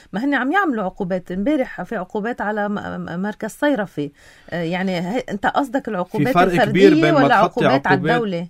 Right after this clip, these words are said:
Speaker 2: تحقي-، تحطي عقوبات على أشخاص ومؤسسات، على إنك تحطي عقوبات على الفلو أنتران، على السويفت يلي بيفوت، على يعني عقوبات أعلى، أعلى ن-، على درجة إذا بدك بنسبة العقوبات المالية. يعني يعتبر إنه الأموال اللي تدخل على لبنان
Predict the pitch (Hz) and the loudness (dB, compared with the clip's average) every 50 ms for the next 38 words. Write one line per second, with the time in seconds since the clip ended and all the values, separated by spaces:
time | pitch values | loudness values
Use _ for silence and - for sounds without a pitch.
0 | _ - - - 160 156 - 156 143 - - 175 160 - 160 123 127 127 - 139 | _ -20 -10 -8 -8 -6 -4 -6 -8 -4 -6 -8 -6 -4 -4 -4 -4 -2 -4 -2
1 | 127 143 156 151 131 123 131 127 113 127 131 - - 135 143 147 143 143 - 131 | 0 0 -2 -2 -2 -2 -2 -2 -2 -4 -4 -6 -2 0 0 0 0 -2 -6 -10
2 | 117 117 101 117 127 - - 127 - - 139 131 131 143 143 - 90 113 127 123 | -8 -8 -10 -12 -12 -10 -10 -12 -6 -4 -4 -2 -2 -4 -6 -8 -6 -6 -4 -4
3 | 123 139 147 143 143 143 135 - - 170 - - 151 117 123 - - 139 123 127 | -4 -2 -4 -4 -4 -6 -10 -10 -10 -10 -6 -6 -4 -4 -4 -4 -6 -6 -2 -2
4 | 147 156 147 117 110 127 123 123 120 120 - - - 156 170 165 131 123 131 131 | -2 -2 -2 -4 -6 -4 -4 -6 -6 -8 -12 -10 -8 -4 -4 -4 -4 -4 -6 -6
5 | - 139 135 135 131 127 127 131 - - - - _ 104 117 135 135 131 127 127 | -4 -4 -2 -2 -4 -6 -10 -14 -20 -20 -20 -14 _ 0 0 2 2 2 0 -2
6 | - - 143 156 170 - - - _ - 131 123 127 120 117 117 - 135 131 131 | -4 -4 -6 -6 -6 -6 -10 -18 _ -6 -4 -2 -2 -4 -4 -6 -6 -4 -4 -4
7 | 139 139 - 98 123 123 123 123 123 123 120 117 123 127 131 123 120 120 120 120 | -4 -4 -6 -6 -4 -4 -4 -4 -4 -4 -6 -6 -8 -8 -8 -8 -6 -8 -8 -8
8 | 113 113 131 - 139 131 127 151 156 147 - - 175 156 143 131 120 113 - - | -8 -10 -6 -4 -4 0 0 0 0 0 0 -2 0 0 0 -2 -2 -6 -8 -12
9 | - - - 117 - 139 151 156 147 135 127 127 123 135 147 - - 135 143 139 | -20 -20 -20 -12 -4 -2 0 2 2 0 0 -2 -4 -4 -6 -4 -2 0 0 0
10 | 127 123 147 160 165 160 147 123 123 113 117 113 120 113 123 117 120 117 104 110 | 0 0 2 4 4 4 4 2 -2 -6 -4 -6 -8 -8 -8 -8 -10 -12 -10 -8
11 | 117 131 139 135 131 123 117 - 104 107 107 - 123 117 127 127 131 - 101 113 | -6 -6 -6 -6 -8 -12 -10 -10 -12 -12 -10 -10 -8 -6 -6 -6 -6 -8 -12 -10
12 | 117 113 117 113 123 120 113 107 107 110 117 117 120 120 117 - - - - - | -8 -8 -10 -8 -8 -10 -8 -8 -10 -10 -10 -10 -10 -10 -12 -14 -16 -20 -10 -4
13 | 139 135 131 - 160 160 160 151 143 117 123 127 123 113 131 139 131 135 139 151 | -2 -2 0 0 -2 -2 0 -2 -2 -2 -4 -4 -4 -2 0 0 0 0 0 -2
14 | 165 160 151 139 127 131 131 151 143 - - 139 120 110 120 120 117 117 107 110 | -2 -2 -4 -4 -6 -6 -6 -8 -10 -8 -8 -6 -6 -4 -4 -6 -6 -8 -10 -12
15 | 110 127 120 120 123 139 | -12 -10 -8 -8 -8 -10